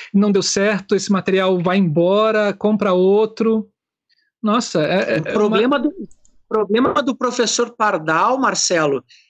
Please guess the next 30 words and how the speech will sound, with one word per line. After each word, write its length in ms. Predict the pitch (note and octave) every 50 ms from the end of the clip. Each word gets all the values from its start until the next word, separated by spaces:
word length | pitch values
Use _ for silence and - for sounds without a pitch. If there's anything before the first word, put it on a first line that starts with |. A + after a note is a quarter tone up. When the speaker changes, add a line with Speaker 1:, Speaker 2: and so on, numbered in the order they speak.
| _
Speaker 2:
é 120 | - F3+ F3+
que 180 | - - A3+
o 80 | G#3+ G#3
ajudante 560 | A3 G#3 G#3+ A3 F#3 F3 G3 G#3+ A#3 A#3 -
dele 240 | G#3 F#3 G3+ G#3 A3+
é 60 | A#3
o 100 | A#3 A#3
Lampadinha. 1040 | A3+ A3 A3 A#3 B3 B3 B3+ B3 G#3+ F3 E3 E3 E3+ G3 A3 A#3 A#3+ A3 F3 D3 F#3
Speaker 1:
<laughs> 680 | E3+ - - - - - - - G3+ G3 - - A#3+
Speaker 2:
E 60 | -
o 100 | G3 G3
Lampadinha, 680 | A#3+ G3+ G#3+ A3 A3 A#3+ A3 G#3+ - - G#3 G#3+ A#3 A#3+
ela, 180 | A#3 A#3+ A#3+ A#3+ B3+ B3 G3+
ele 140 | G3+ A#3+ G#3 -
é 140 | A3 G#3+ A3+
incandescente 880 | B3+ - F#3+ B3+ B3 A#3+ A#3+ A#3+ A#3 - - A3+ A3 A#3 A#3+ B3+ B3 -
ainda. 400 | F#3 E3 D#3+ D3+ C3+ C3+ B2+ B2 - - D3+ - _ _ -
Speaker 1:
<laughs> 1700 | - F3+ - - A#3+ A#3 - - B3+ A#3+ - - C#4 - - - B3 A3+ - C#4 A#3+ - - C#4 - - - G3+ - - C4+ - - - C4+ - - - A3 - _ _ - C4 - - _ - A3 - - A#3+ A#3+ -
Mas 160 | G3+ F#3+ D#3+
ele 140 | G3 G3 F#3+
pensa 280 | G3 G#3 G#3+ G3 A#3 A3
melhor 320 | G#3+ G#3+ G3 F#3+ G#3+ A3
com, 260 | - C4+ C4 C4+ B3+ G3+ F#3 A#3+
do 100 | A3 G#3+
que 100 | G3 C4+
o 60 | D4+
led. 380 | C#4 E3 D3 D3 C3+ - - - - F#3 F3+ - - -
<laughs> 320 | - F#3+ F3 - A#3+ A3
Com 140 | - A3 A#3
certeza. 1700 | A3+ - C#4 D#4 - - - - - A3+ E3+ - G3+ - G#3+ G#3 - A3+ G3+ - A3 - - G3+ - G#3+ G3 - - E3+ E3 F3 - -